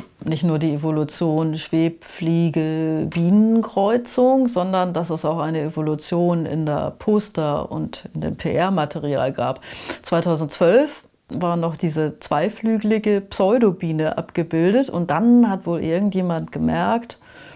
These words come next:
„Ach verdammt, da haben wir Mist gebaut.“ Und da wurde dann dieser Bienenkörper mit Bienenflügeln versehen. Naja, okay, aber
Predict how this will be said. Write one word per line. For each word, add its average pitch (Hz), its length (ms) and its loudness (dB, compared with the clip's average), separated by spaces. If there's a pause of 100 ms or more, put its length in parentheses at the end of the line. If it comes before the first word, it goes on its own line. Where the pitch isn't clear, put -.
(260)
„Ach - 200 -6
verdammt, 175 500 -4
da 170 100 -2
haben 156 160 -2
wir 151 80 -2
Mist 190 320 -2
gebaut.“ 160 500 0 (640)
Und 180 120 2
da 165 160 0
wurde 180 260 2
dann 170 160 2
dieser 165 220 2
Bienenkörper 185 760 2
mit 160 240 -2
Bienenflügeln 160 1000 4
versehen. 143 720 -2 (920)
Naja, 170 420 2
okay, 170 760 2 (840)
aber 160 880 4